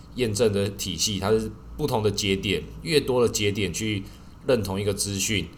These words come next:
那一个错误的节点，它就会要提供一个错误的资讯的，的造假成本就会非常高。那就再加上那个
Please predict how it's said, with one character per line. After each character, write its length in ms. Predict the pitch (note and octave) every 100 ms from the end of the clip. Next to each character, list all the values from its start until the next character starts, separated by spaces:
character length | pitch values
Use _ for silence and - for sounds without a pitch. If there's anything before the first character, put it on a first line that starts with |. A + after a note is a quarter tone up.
| - - -
那 100 | G#2+
一 100 | G#2+
个 120 | G#2
错 280 | G2 - C3+
误 120 | B2+
的 100 | G#2
节 240 | F2+ F#2 F2+
点， 280 | G2+ D#2+ D2+ E2
它 100 | G2
就 260 | G2 G2
会 340 | G2+ F#2+ F2 E2+ - - - -
要 300 | A2 G2 F#2+ F#2 - -
提 180 | - A2
供 220 | A2 A2+
一 40 | A#2
个 100 | G#2+
错 200 | - A#2
误 60 |
的 100 | G#2
资 200 | F#2+ G#2
讯 160 | G2 G#2
的， 120 | F#2+ - - -
的 200 | G2 F#2+
造 220 | - A2+
假 180 | G2 F2
成 240 | - F#2
本 140 | F#2 E2
就 100 | G2
会 80 |
非 200 | F2+ G2+
常 240 | F#2+ F2 D#2
高。 320 | E2 D2+ D2 - - - - -
那 100 | G2
就 120 | F#2+ G2
再 120 | G2
加 240 | G2 F#2+
上 220 | F#2+ G2
那 140 | F#2 F#2+
个 400 | F2 E2 E2